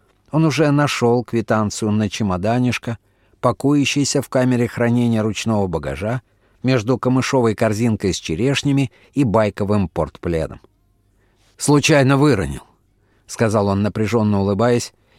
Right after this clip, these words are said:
и бережно пряча квитанцию. О папиросной коробке "Кавказ" с десятью тысячами,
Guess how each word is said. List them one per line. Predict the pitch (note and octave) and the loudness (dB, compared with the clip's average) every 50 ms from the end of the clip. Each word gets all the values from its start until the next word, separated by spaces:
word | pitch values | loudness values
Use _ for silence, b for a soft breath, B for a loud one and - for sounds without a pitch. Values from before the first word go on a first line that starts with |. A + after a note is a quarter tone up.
| _ | _
и | _ G#2 A#2 | _ -2 -2
бережно | A2+ G#2 A#2 A#2+ A2+ A#2 A2 A2+ B2+ A2+ | 0 2 0 0 0 -2 -2 -2 -2 -4
пряча | - G2 G2+ G2+ F#2+ - - G2 | -2 -2 -2 -2 -2 -2 -6 -10
квитанцию. | - - F#2 F2+ - - D2+ C#2+ B1+ - - - _ _ _ _ _ _ _ _ _ _ _ _ _ _ _ _ _ | -6 -6 -6 -6 -4 -6 -6 -6 -8 -12 -16 -20 _ _ _ _ _ _ _ _ _ _ _ _ _ _ _ _ _
О | - F2+ - | -6 -6 -4
папиросной | - G2+ - G#2+ G#2+ A2 G#2 - - G#2+ F#2+ | -4 -4 -4 -2 -2 0 -2 -2 -2 -4 -4
коробке | - G2 G2 G2+ F#2 E2+ _ - F#2+ E2+ | -2 -2 -2 -2 -2 -4 _ -6 -6 -4
"Кавказ" | - - F2+ E2+ - - - C3 B2 - - | -2 -4 -6 -4 -6 -6 -6 -6 -6 -6 -10
с | - D#2 E2+ | -12 -12 -10
десятью | F2+ F#2 G2+ F#2+ - G2+ F2+ - - F#2+ | -6 -6 -6 -4 -4 -6 -6 -4 -6 -8
тысячами, | F2+ _ - F#2+ - - E2 - - C#2 B1 A1+ - | -6 _ -6 -6 -6 -6 -10 -10 -12 -12 -12 -14 -20